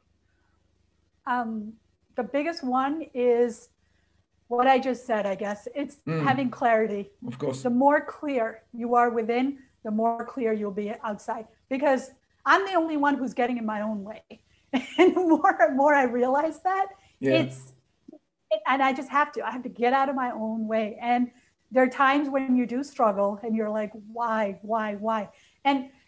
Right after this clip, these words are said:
Speaker 1: you know, especially for me, this has become a recent, um, passion for me in helping others realize this, because I see a lot of professional women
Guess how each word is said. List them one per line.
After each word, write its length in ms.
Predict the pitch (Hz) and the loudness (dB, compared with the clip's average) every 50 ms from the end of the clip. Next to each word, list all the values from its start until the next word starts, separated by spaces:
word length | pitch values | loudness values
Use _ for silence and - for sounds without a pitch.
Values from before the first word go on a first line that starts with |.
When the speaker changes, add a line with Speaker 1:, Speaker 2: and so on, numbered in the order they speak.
| _ - | _ 4
Speaker 1:
you 80 | 302 | 6
know, 80 | 311 285 | 6 6
especially 600 | 277 277 - - - 370 370 370 - 370 349 330 | 6 4 0 -2 2 2 2 2 2 0 -2 -2
for 160 | 339 302 269 | 0 2 2
me, 240 | 247 247 269 269 254 | 4 4 4 2 2
this 180 | 226 226 - 247 | 2 0 -2 -4
has 80 | 226 - | -6 -6
become 320 | 269 254 - 262 269 254 | -6 -2 0 0 2 2
a 80 | 233 220 | 0 0
recent, 640 | 214 240 254 254 - - 285 269 247 - - - - | -2 -4 -4 -4 -2 0 0 0 0 -2 -8 -8 -6
um, 400 | 240 240 220 202 190 180 170 165 _ _ _ _ _ _ _ _ _ _ _ _ _ _ _ _ _ _ _ | -4 -2 -2 -2 -4 -8 -10 -16 _ _ _ _ _ _ _ _ _ _ _ _ _ _ _ _ _ _ _
passion 680 | - - - 269 262 262 262 - 277 247 247 247 247 220 | -12 -4 0 2 2 2 0 -2 -2 -2 -2 -4 -6 -8
for 160 | - - 220 | -4 -2 -2
me 140 | 220 214 214 | 0 0 -2
in 100 | 214 208 | -4 -2
helping 380 | 190 247 247 247 262 262 254 - - | 0 0 0 0 -2 -4 -8 -6 -4
others 300 | 220 226 240 240 196 190 | -2 0 0 0 0 -2
realize 460 | 208 233 262 277 254 220 202 180 175 | -2 0 0 2 2 2 0 -2 -4
this, 140 | 202 196 - | -8 -10 -10
because 200 | - 226 233 220 | -10 -8 -4 -2
I 80 | 220 220 | -2 -2
see 180 | 220 - 294 | -4 -4 -4
a 60 | 285 | -2
lot 200 | 262 247 240 240 | 0 0 0 -2
of 80 | 247 - | -2 -6
professional 540 | - 240 - - 233 220 - - 254 226 202 | -10 -12 -6 -4 -4 -4 -4 -6 -8 -6 -6
women 460 | 202 226 240 254 262 240 - - | -4 -2 0 0 0 0 -4 -6